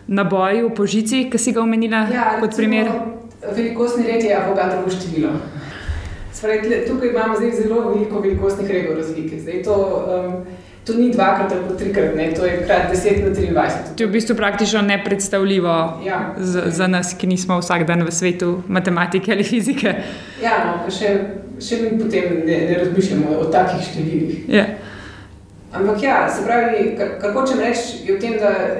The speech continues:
Speaker 2: če hočemo mi zares opisati to žico, se, se moramo zelo pomatrati in je ne moremo, ne, ne moremo zares opisati. Ampak obstaja pa recimo nek razre-, razred modelov, eh,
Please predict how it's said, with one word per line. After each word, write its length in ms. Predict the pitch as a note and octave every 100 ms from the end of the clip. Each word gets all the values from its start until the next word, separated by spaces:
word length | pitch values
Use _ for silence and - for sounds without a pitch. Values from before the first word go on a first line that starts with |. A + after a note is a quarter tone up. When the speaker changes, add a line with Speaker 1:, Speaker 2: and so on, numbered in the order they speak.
| -
Speaker 2:
če 180 | - A3
hočemo 380 | G#3 C4 A#3+ G#3+
mi 100 | A3+
zares 400 | G3 G3+ A3+ C4+
opisati 460 | - B3 - G#3 -
to 80 | G#3
žico, 460 | G3 B3 B3+ B3+ A3+ G#3 G3+ - - - - - - -
se, 380 | - - A3+ G#3 G3
se 200 | - -
moramo 260 | G3+ G3+ G3+
zelo 220 | G3 F#3+
pomatrati 600 | F#3 E3+ D#3+ - - F#3
in 60 | F#3+
je 100 | F#3+
ne 80 |
moremo, 500 | F#3 F3+ F3+ - - - - - F3+
ne, 180 | F#3 F3+
ne 160 | F3+
moremo 340 | F#3 F3+ E3 D#3+
zares 340 | D#3+ D#3 D#3
opisati. 560 | - - - G#2 - - - - - -
Ampak 420 | G3+ A#3 C4 C4
obstaja 460 | - - G#3 A3+
pa 160 | - G#3
recimo 260 | G3+ G#3 G#3
nek 200 | G3+ G3+
razre-, 480 | E3+ - - - - F3+
razred 500 | F#3+ G#3 G#3 G3 F#3
modelov, 480 | F3 D#3 F3 A#3+ B3+ A#3+ -
eh, 400 | - G3 F#3+ F#3+